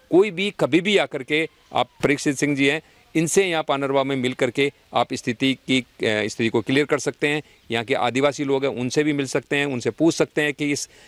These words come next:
घराने के प्रति पूछ सकते हैं, इस घराने के, इस ठिकाने की पूरी जानकारी ले सकते हैं, और इस तरह से आप अपने भ्रम को मिटा सकते हैं।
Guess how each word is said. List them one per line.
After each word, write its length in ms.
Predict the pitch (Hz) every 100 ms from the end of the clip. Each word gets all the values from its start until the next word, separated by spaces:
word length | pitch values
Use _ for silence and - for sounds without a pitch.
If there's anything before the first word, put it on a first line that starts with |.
| - -
घराने 360 | 123 120 135
के 80 | 151
प्रति 260 | 139 135 151
पूछ 200 | 143 147
सकते 260 | 143 -
हैं, 120 | 147 147
इस 120 | 127
घराने 360 | 110 113 127
के, 240 | 135 139 135
इस 100 | -
ठिकाने 280 | 107 113 123
की 80 |
पूरी 180 | 123 127
जानकारी 440 | 107 113 120 139 143
ले 140 | 139
सकते 260 | 143 - 151
हैं, 120 | 151 - - - _ _ -
और 140 | 175
इस 220 | - 160 -
तरह 160 | 175
से 160 | 170 180
आप 300 | - 131 143
अपने 220 | 131 143
भ्रम 280 | 120 107 120
को 180 | 123 127
मिटा 340 | 110 110 123
सकते 340 | - - 110
हैं। 140 | 92